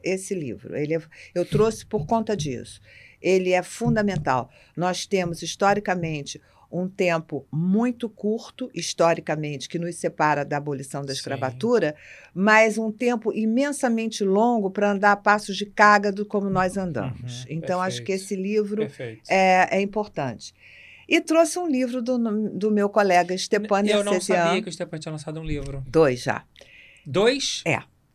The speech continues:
Speaker 1: Esse livro, Garimpo das Almas, é um livro muito agradável de ler, porque o Stepan é um grande contador de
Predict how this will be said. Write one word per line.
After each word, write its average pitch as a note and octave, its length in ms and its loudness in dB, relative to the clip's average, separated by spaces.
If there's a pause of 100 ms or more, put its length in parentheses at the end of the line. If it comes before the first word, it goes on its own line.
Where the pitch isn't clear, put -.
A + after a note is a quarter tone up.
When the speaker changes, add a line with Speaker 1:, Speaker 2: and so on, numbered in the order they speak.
(680)
Speaker 1:
Esse D4 360 6
livro, F#3 440 -2
Garimpo F3 460 2
das C#3+ 300 -2
Almas, C3+ 500 2
é F#3+ 80 0
um G3+ 100 0
livro G#3 300 -2
muito G#3+ 460 0
agradável E3 500 2
de D#3 140 -8
ler, C#3+ 160 -2
porque G3+ 480 -2 (360)
o F4 140 0
Stepan B3 400 0
é A#3+ 60 0
um B3+ 120 -2
grande F#3+ 300 -2
contador G#3 520 -4
de F#3 60 -16